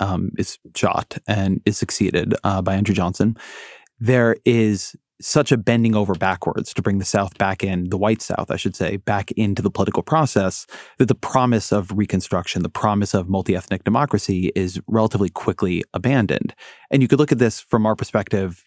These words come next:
now, um, and, and the conversation we're having now, on the one hand, as an effort to compensate what is a tremendous, at that point, um, loss among,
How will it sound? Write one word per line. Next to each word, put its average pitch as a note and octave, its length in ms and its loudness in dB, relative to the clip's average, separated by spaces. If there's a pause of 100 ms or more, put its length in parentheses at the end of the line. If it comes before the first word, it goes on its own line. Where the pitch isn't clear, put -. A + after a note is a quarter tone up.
now, G#2 600 0
um, F#2+ 280 0
and, G2 220 -2
and G2 140 -2
the F#2 60 -6
conversation G2 440 -4
we're F#2 60 -4
having F#2+ 180 -4
now, G#2+ 380 2 (400)
on A#2 100 2
the G#2+ 60 2
one C#3+ 180 4
hand, G#2 560 2
as G2+ 320 0
an A2+ 160 0
effort G#2+ 320 0
to G2+ 560 0 (800)
compensate C3+ 640 2
what G#2 200 0
is A#2 180 4
a F2 80 2
tremendous, B2+ 520 2
at F#2+ 60 -2
that F2+ 180 0
point, E2+ 320 0
um, G2 180 0
loss F#2+ 380 0
among, F#2+ 340 0